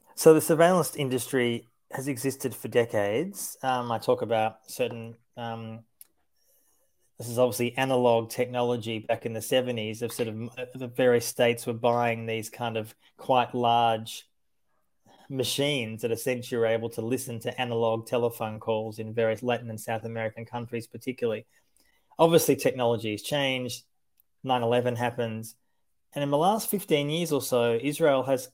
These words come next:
has really become, an Israeli company's N S O group has been obviously the most famous. Virtually all of them are staffed by veterans of the I D F. They're staffed by veterans of Unit eighty-two hundred,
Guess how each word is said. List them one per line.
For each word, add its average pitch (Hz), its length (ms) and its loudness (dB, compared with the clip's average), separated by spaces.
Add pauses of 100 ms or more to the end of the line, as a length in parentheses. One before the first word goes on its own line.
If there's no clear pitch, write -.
has 123 280 -6
really 151 220 2
become, 127 520 0
an 120 100 -4
Israeli 123 400 2
company's 113 680 -2
N 120 120 -4
S 110 180 -4
O 117 120 4
group 117 300 2
has 110 100 -8
been 110 380 -4
obviously 120 280 -8
the 120 80 -6
most 113 400 -6
famous. 120 460 -4 (1080)
Virtually 156 280 8
all 190 220 10
of 185 100 4
them 170 240 4 (100)
are 135 120 0
staffed 135 500 4
by 123 140 4
veterans 123 560 2
of 117 140 -2
the 117 120 -2
I 110 140 0
D 104 160 -6
F. - 260 -14 (560)
They're 127 100 0
staffed 131 480 2
by 117 540 0 (520)
veterans 123 500 2
of 120 80 -2
Unit 123 260 -2
eighty-two 120 380 0
hundred, 139 560 0